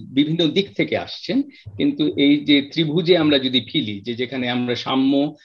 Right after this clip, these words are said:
আহ, অর্থনৈতিক দক্ষতা এবং অর্থনৈতিক স্বাধীনতা, তাতে এই, এই পয়েন্টগুলো একটু আলাদা হবে। কেন লোকে একই পলিসিতে আসছে, কিন্তু একটু অন্য জায়গা থেকে তাদের, আহ, আহ,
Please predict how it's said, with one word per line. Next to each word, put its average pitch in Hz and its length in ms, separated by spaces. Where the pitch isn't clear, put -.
আহ, 117 280
অর্থনৈতিক 120 480
দক্ষতা 117 720
এবং 117 440
অর্থনৈতিক 113 540
স্বাধীনতা, 107 640
তাতে 202 400
এই, 180 440
এই 165 200
পয়েন্টগুলো 143 440
একটু 156 240
আলাদা 104 400
হবে। 104 260
কেন 131 320
লোকে 127 240
একই 123 240
পলিসিতে 147 540
আসছে, - 460
কিন্তু 127 300
একটু 117 280
অন্য 110 320
জায়গা 101 280
থেকে 104 280
তাদের, 104 420
আহ, 110 280
আহ, - 540